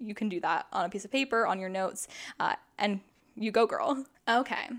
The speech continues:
so the last thing I wanna chat about is grace, not perfection. This is my favorite saying,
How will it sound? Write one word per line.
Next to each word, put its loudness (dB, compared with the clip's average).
so -2
the 0
last 2
thing 4
I 6
wanna 2
chat 0
about 0
is -2
grace, -2
not -4
perfection. -8
This -2
is -2
my 2
favorite 0
saying, -2